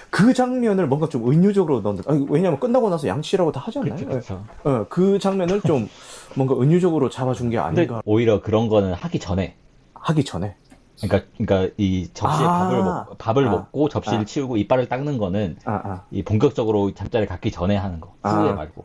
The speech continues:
Speaker 1: 그치, 그치.
Speaker 2: 네.
Speaker 1: 어, 그렇게 해석될
Speaker 2: 왜냐면
Speaker 1: 수
Speaker 2: 자-,
Speaker 1: 있고.
Speaker 2: 전에 닦아야 되잖아요. 냄새
Speaker 1: 음.
Speaker 2: 나면 안 되고.
Speaker 1: 음,
Speaker 2: 그리고,
Speaker 1: 음, 음.
Speaker 2: 그리고 또 하나 이제 비슷한 장면으로는 그 립밤 발라준, 바-,
Speaker 1: 아,
Speaker 2: 바르는
Speaker 1: 립밤.
Speaker 2: 거.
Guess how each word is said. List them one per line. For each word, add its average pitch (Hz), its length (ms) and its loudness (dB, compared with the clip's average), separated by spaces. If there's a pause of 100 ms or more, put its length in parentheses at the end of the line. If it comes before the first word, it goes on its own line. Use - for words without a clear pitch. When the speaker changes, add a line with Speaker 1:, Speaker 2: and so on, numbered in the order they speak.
(280)
Speaker 1:
그치, - 220 -8
그치. 101 280 -8
Speaker 2:
네. 85 80 -12
Speaker 1:
어, 90 320 -6
그렇게 110 240 -6
해석될 113 200 -4
Speaker 2:
왜냐면 147 220 2
Speaker 1:
수 - 60 -8
Speaker 2:
자-, - 60 -6
Speaker 1:
있고. 90 80 -8
Speaker 2:
전에 135 520 2 (100)
닦아야 127 360 -2
되잖아요. 90 400 -8 (180)
냄새 101 220 0
Speaker 1:
음. - 20 0
Speaker 2:
나면 82 160 -4
안 76 80 -8
되고. 85 320 -6
Speaker 1:
음, 107 60 -4
Speaker 2:
그리고, 104 240 4
Speaker 1:
음, 98 80 -6
음. - 60 -16 (320)
Speaker 2:
그리고 120 220 0
또 165 120 2
하나 165 240 0
이제 95 400 -2 (260)
비슷한 110 300 -4
장면으로는 87 580 -2
그 82 120 -10
립밤 104 600 -2
발라준, 82 460 -10 (160)
바-, - 100 -4
Speaker 1:
아, - 160 -2
Speaker 2:
바르는 92 220 0
Speaker 1:
립밤. 82 160 -2
Speaker 2:
거. - 140 -18